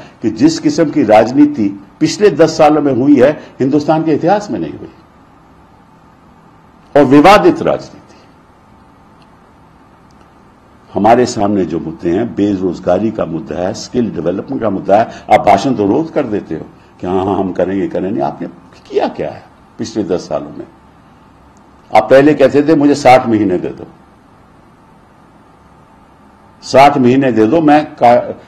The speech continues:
बदल दूंगा हिंदुस्तान का नक्शा।" फिर जब साठ महीने खत्म हो गए, आपने कहा कि "मुझे पांच साल और दे दो",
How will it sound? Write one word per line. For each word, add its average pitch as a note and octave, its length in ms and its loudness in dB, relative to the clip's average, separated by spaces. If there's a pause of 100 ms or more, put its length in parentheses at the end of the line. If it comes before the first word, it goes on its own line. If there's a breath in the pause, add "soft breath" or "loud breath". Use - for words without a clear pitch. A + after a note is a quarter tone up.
(160 loud breath)
बदल B2 260 0
दूंगा D#2+ 320 -2
हिंदुस्तान G2+ 480 -4
का A2 100 -10
नक्शा।" G#2+ 340 -10 (1600)
फिर A#2+ 80 -2
जब C3 200 2
साठ C3 300 2
महीने D#3 220 2
खत्म D3+ 300 2
हो D#3+ 80 4
गए, E3+ 340 2 (120)
आपने C3 260 2
कहा C3 140 6
कि B2+ 120 -2
"मुझे B2 220 2
पांच F#2 260 0
साल D2 220 -2
और D#2+ 180 -2
दे G#2 120 -10
दो", G2 180 -12